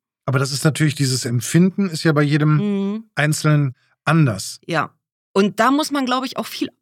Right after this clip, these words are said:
Speaker 2: Aufklärungsarbeit leisten und einfach sagen, es ist kein Makel, sondern ihr kriegt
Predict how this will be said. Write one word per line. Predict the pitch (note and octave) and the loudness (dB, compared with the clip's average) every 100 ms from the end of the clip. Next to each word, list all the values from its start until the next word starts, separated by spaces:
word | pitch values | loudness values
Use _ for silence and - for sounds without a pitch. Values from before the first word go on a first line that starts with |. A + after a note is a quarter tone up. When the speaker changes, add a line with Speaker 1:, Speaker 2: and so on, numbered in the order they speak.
| - | -2
Speaker 2:
Aufklärungsarbeit | C4 - - A3 E3 D#3 - C#3+ C#3+ - | -2 -2 -6 -4 -2 -4 -6 -4 -4 -4
leisten | D3 C#3+ - G3 E3+ | -4 -4 -4 -6 -4
und | - G3+ - | -2 -2 -2
einfach | G3 G#3 G3+ | -4 -4 -8
sagen, | - F#3 G#3+ | -6 -4 -4
es | F#3+ - | -6 -6
ist | A#3 - - | -6 -6 -10
kein | - G3 G#3+ | -6 -2 0
Makel, | G3+ G#3+ A#3+ - C#3 - | 0 -2 -6 -6 -6 -4
sondern | F3 G3 G#3 G#3+ A3 - | -2 0 0 -2 -4 -6
ihr | G3 | -10
kriegt | - - A#3+ _ | -8 -4 -4 _